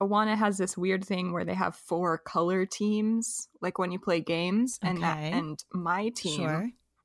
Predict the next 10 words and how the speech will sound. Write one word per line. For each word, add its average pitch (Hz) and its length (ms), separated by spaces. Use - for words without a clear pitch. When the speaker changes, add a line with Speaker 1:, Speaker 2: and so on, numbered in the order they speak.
Speaker 1:
each 190 240
of 180 160
us 160 240
dressed 175 420
in 180 160
one 170 140
of 170 100
the 165 120
Awana 156 440
colors 165 760